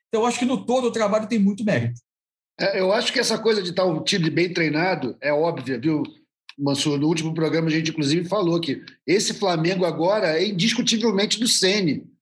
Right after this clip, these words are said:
Speaker 2: Já perdeu todas as características do time do Jesus. E acho que ele deu essa prova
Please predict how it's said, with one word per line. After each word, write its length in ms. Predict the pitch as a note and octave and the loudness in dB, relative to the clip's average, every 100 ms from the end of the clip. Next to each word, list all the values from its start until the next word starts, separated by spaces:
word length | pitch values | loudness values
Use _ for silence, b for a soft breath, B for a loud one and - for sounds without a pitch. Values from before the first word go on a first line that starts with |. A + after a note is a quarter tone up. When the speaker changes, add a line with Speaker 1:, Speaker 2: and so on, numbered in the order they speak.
| _ - | _ -4
Speaker 2:
Já 140 | F3+ | -2
perdeu 460 | - G#3 E3+ F#3 G#3+ | 0 0 0 0 0
todas 220 | A3 A#3 | -2 0
as 120 | A#3+ | 0
características 760 | A#3 A3+ - G#3+ G3 G#3 G#3 | 0 -2 0 0 2 2 0
do 100 | F#3+ | 0
time 240 | F3+ G3 F#3 | 0 0 0
do 100 | F3+ | 2
Jesus. 540 | E3+ D3+ C#3 B2+ - - _ b b | 0 0 0 -2 -4 -10 _ b b
E 80 | E3 | -2
acho 240 | F#3 G#3+ - | 0 0 0
que 60 | A3 | -2
ele 140 | G3 | -2
deu 200 | E3+ B3 | 0 0
essa 220 | B3+ A3+ | 0 -2
prova 680 | A3+ G3+ G#3+ A#3 D#3+ D3 | -2 0 0 0 -2 -4